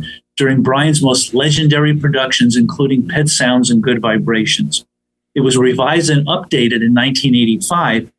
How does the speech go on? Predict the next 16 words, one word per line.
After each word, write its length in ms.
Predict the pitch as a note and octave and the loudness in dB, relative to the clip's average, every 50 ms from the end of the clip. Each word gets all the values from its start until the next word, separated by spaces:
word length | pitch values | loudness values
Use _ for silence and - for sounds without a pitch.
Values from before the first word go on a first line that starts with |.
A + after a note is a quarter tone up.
| _ _ _ - | _ _ _ -4
but 140 | D#3+ D3+ D3+ | -2 0 0
this 200 | E3+ D#3 D3+ D#3+ | 0 0 2 2
new 220 | D#3 F3 G#3 A#3 | 2 2 4 2
edition, 480 | G3+ - A#2 A#2+ A2+ - - B2 A#2+ A#2 | 2 2 0 0 0 0 2 2 2 2
God 200 | A#2+ C3+ C#3+ D3 | 2 0 0 2
Only 220 | D3 C#3+ C#3+ C#3+ | 2 2 4 4
Knows, 440 | C#3+ C#3 C#3+ C3 B2 B2 B2 - - _ _ _ - - | 2 2 2 2 2 0 0 -4 -10 _ _ _ -2 0
includes 640 | D#3 D3+ D3 - E3 E3+ F3+ F3+ D3+ D3 - - - _ - | 2 2 2 2 2 2 2 2 0 -2 -4 -6 -14 _ -12
a 60 | - | -6
chapter 500 | - - - - C#3+ - - - - D3 | -4 -2 0 0 0 -2 -2 0 0 2
on 140 | C3 B2+ A#2+ | 2 2 2
Brian's 340 | B2 B2 B2+ C3 B2+ B2 - | 2 2 2 2 0 0 -2
first 360 | - - C#3 C3 B2+ B2+ C3+ | -2 -2 -2 -2 -2 0 -4
acclaimed 400 | - - - - B2+ B2 A#2 A#2+ | -6 -4 -2 0 2 2 2 2
solo 440 | - - E3 E3 F3 F#3 F3 E3+ E3 | 0 0 0 2 2 4 4 4 2
album, 480 | E3 D#3+ D#3+ D#3+ E3 D#3+ D3 D3 - | 2 0 2 2 2 2 0 -2 -6